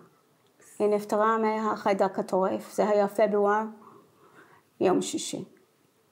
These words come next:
אז אני ביקשתי מההורים אם אנחנו יכולים לקבור אותה בצפת.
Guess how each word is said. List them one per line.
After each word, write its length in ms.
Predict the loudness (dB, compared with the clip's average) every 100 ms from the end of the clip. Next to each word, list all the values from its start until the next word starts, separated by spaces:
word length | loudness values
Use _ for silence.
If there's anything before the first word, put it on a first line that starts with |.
| _ _ -20 -20 -8
אז 120 | -4 0
אני 240 | 2 2
ביקשתי 540 | 0 0 -2 0 -2
מההורים 640 | -2 0 0 0 -2 -2 -4
אם 140 | -2
אנחנו 440 | -2 -2 -2 -2
יכולים 440 | -4 -2 0 0 -2
לקבור 420 | -4 0 4 2
אותה 240 | 2 -2
בצפת. 600 | -2 -4 -6 -4 -4 -4